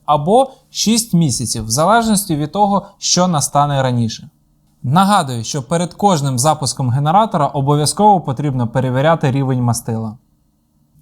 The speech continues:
Що стосується повітряного фільтра, який знаходиться в нас ліворуч від мастила. В принципі, все досить просто. Він так само відкривається.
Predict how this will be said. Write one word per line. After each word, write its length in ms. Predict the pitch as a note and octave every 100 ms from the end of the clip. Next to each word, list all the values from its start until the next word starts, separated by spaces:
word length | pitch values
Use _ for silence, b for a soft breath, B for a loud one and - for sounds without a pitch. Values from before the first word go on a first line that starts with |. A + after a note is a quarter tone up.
| _ -
Що 280 | - A#3
стосується 720 | B3 A#3 - A#3+ A3+ F#3+ F#3 F3 -
повітряного 580 | D#3+ G3 G3 F3+ F3 E3
фільтра, 460 | - G3+ B2 A#2+ G#2+
який 360 | B2 D3+ A3+
знаходиться 640 | C#3+ C3+ - F#3+ F3+ - C3
в 60 |
нас 320 | C3+ E3 - - - C3
ліворуч 600 | C#3+ D3 F3 G3 - - - - B2+
від 180 | D#3+ E3 - - _ C3+
мастила. 640 | C#3+ D3 - C#3 A2+ G#2 - _ _ _ _ _ _ _ _ _ - - - - - _ - - - - - - - _ - - _ _ _ b b b b b b -
В 20 |
принципі, 440 | C#4 D#4 A#3 F#3
все 220 | C#3+ A3
досить 320 | G3+ A#3 G#3+ E3
просто. 420 | E3 C#3+ - B2
Він 220 | E3+ D#3
так 260 | - A3 G#3+
само 400 | G3 E3 C3 A#2 -
відкривається. 920 | F3 G3 D#3+ C3 A#2+ A2+ C3+ -